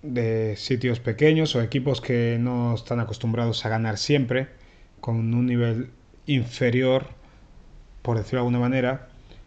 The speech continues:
y, y él piensa, "Pero si, podría estar en otro sitio disfrutando más del fútbol. Si yo no quiero que sea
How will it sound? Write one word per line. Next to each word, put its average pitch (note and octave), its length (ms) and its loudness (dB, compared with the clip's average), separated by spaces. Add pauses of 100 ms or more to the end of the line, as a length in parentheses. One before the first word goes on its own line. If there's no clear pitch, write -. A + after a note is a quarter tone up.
(160)
y, A#2+ 1080 0 (840)
y C#3 120 -6
él B2+ 100 -4
piensa, A#2 560 -4
"Pero A#2 180 -2
si, C#3+ 240 -4 (300)
podría B2 320 2
estar D3 220 0
en C#3+ 80 0
otro B2 180 -2
sitio C#3 360 -2 (920)
disfrutando C3 600 2
más D3 240 4
del A#2+ 140 0
fútbol. A2+ 460 -4 (180)
Si - 200 -6
yo C#3 120 0
no D3+ 160 0
quiero D3+ 340 4
que A#2+ 140 -2
sea A#2+ 520 2